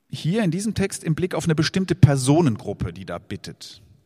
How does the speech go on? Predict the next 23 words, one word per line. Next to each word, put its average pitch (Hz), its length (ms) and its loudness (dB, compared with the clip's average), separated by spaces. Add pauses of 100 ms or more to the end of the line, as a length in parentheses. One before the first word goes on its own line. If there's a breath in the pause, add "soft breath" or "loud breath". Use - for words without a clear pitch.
(260)
Er 143 160 4
bevorzugt 175 800 -2
niemand 190 520 -2
gegenüber 170 760 0
einem 143 320 -2
Armen. 101 640 -2 (960 soft breath)
Also 101 180 -2
er 110 60 -4
bef-, 107 280 -8
er 120 80 0
bevorzugt - 500 -4
nicht 113 160 -6
die 117 60 -6
Reichen 98 360 -6
vor 104 160 -10
den 98 160 -12
Armen, 98 380 -8 (500 loud breath)
sondern 147 280 -2
die 117 80 -4
Bitte 165 240 -2
eines 110 340 -4
ungerecht 226 680 -2
Behandelten, 123 680 -4